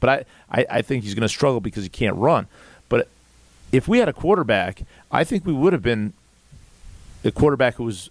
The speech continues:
experienced, you know, a Jack Cohn, uh, someone like that. I think we could have won the Big Ten West.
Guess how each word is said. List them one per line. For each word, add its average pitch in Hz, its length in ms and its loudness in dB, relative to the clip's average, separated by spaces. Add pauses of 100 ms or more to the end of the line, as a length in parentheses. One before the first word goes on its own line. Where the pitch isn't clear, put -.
experienced, - 680 0 (260)
you 117 80 0
know, 120 60 4
a 110 40 2
Jack 117 300 2
Cohn, 127 380 0 (760)
uh, 101 340 2 (160)
someone 139 280 0
like 127 220 0
that. 120 260 2 (180)
I 117 100 2
think 190 320 0
we 120 80 -2
could 127 140 0
have 113 80 2
won 113 140 0
the 104 60 -4
Big 107 180 0
Ten 101 220 0
West. 117 280 -2